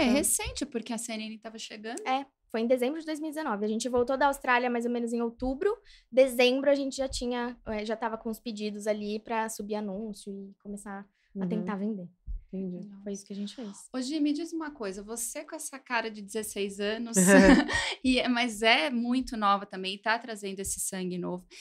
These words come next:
Speaker 2: Queria saber se, e o mercado artesanal, ele, embora ele se diversifique com muita constância, ele ainda, ele pensa numa escola bem retrógrada sob alguns aspectos. Queria saber se você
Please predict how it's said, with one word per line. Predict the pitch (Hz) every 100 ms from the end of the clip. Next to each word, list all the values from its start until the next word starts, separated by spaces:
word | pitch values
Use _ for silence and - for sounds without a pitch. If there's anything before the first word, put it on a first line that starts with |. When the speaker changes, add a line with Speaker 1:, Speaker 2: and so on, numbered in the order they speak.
| - -
Speaker 2:
Queria | 294 311
saber | 311 226 233 277 269
se, | - - - - -
e | 240
o | 254 285
mercado | 294 294 269 226 269 262 202 185 180 -
artesanal, | 196 - 190 185 180 196 226 202 196 -
ele, | 202 202 208 214 220 214 _ -
embora | 233 208 220 285 277
ele | 247
se | 220 196
diversifique | 202 196 - - - 247 240 233
com | 190 196
muita | 180 175 180
constância, | 170 175 - 233 233 208 - - - - - 269 -
ele | 220 254
ainda, | 247 214 220 240 247 262 -
ele | 233 240
pensa | - 240 262 262 262 240
numa | 233 226
escola | 220 - 220 214 220 214
bem | 208 185 233 330 349 339 302 269 262 -
retrógrada | 254 285 262 220 220 208 196 196
sob | - 190
alguns | 208 202 202
aspectos. | 202 - - 165 - - - -
Queria | - 339
saber | 294 302
se |
você | 302 294